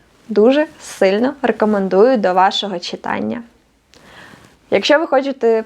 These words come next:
поспілкуватися або ви хочете щось запропонувати для огляду, для читання, будь ласка, ви можете підписатися на мій Telegram-канал і в коментарях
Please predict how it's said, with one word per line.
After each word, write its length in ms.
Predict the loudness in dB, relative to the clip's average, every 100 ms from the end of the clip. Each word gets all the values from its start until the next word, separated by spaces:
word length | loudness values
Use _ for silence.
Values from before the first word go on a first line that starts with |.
| -2
поспілкуватися 1040 | -2 -2 -2 -2 2 2 2 0 -8 -2
або 600 | -2 -2 -6 -2 2 2
ви 140 | 2 -4
хочете 480 | -2 0 0 -2
щось 280 | 0 2 2
запропонувати 840 | 0 -2 -4 -2 0 2 2 2
для 260 | -4 0 2
огляду, 460 | 4 2 0 -2 -4
для 180 | -4
читання, 680 | -4 -6 0 0 0 0 -2
будь 420 | -2 -2 0 0
ласка, 720 | 0 0 0 -2 -6 -2 -2 -2 -10 -20 -20 -20 _ _ _ 0
ви 120 | 2
можете 400 | 4 0 -6 -8
підписатися 760 | -6 -4 -2 0 0 0 -4 0
на 300 | 2 2 4
мій 240 | 4 4
Telegram-канал 1120 | 4 2 2 2 -2 0 -2 -2 0 2 4 2 0
і 220 | 2 2
в 100 | 0
коментарях 960 | -2 0 -2 0 4 4 2 -2 -20